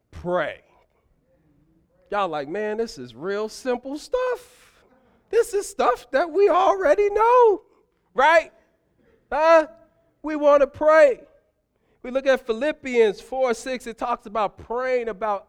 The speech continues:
everything. Pray, and God wants, he already knows, but he wants to hear. He wants to communicate with us. He wants us to, to use him as a resource 'cause he's got the knowledge. He's got the wisdom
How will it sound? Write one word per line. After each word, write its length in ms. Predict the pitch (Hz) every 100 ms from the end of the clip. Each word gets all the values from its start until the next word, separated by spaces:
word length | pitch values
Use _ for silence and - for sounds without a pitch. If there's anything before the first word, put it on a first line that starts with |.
| -
everything. 1300 | 254 262 220 180 185 175 151 - 165 139 101 82 73 _ _ _ _ _ _ _ _ _
Pray, 280 | 277 269 202
and 220 | 208 185
God 420 | 233 254 269 233
wants, 240 | 240 247 233
he 240 | 240 294
already 480 | 262 254 233 226 196
knows, 460 | 196 247 240 214 -
but 180 | 208
he 80 | 247
wants 300 | 269 269 262
to 100 | 240
hear. 200 | 254 247 - -
He 120 | 294
wants 380 | 247 269 277 -
to 100 | 247
communicate 720 | 247 220 247 220 - 214 190
with 140 | 185 170
us. 320 | 120 - _ _ -
He 100 | 277
wants 380 | 269 285 294 269
us 180 | 247 -
to, 100 | 180 _ -
to 100 | 240
use 380 | 220 262 269 240
him 160 | 240
as 200 | 233 226 185
a 80 |
resource 1400 | 170 247 269 240 - 202 151 110 - - - - _ _ _ _ _ _ _ -
'cause 140 | 220
he's 220 | 294 262
got 260 | 269 - -
the 80 | 196
knowledge. 500 | 214 208 185 - -
He's 160 | 254
got 220 | 233 226
the 80 | 214
wisdom 640 | 180 190 262 202 170 151